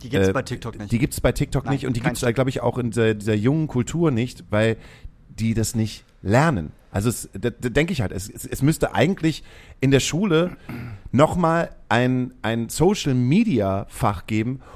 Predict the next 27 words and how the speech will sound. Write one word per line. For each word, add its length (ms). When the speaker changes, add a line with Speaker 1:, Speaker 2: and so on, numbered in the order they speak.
Speaker 2:
wo 160
man 360
lernt, 800
was 540
darf 240
ich 160
eigentlich 420
veröffentlichen 760
oder 200
was 180
hat 100
es 120
für 100
Konsequenzen, 920
wenn 140
Speaker 1:
Ich 20
Speaker 2:
ich 60
Speaker 1:
wollte 100
grad 100
Speaker 2:
etwas 120
Speaker 1:
sagen, 100
was 120
hat 100
es 80
für 80
Speaker 2:
für 80
Konsequenzen, 340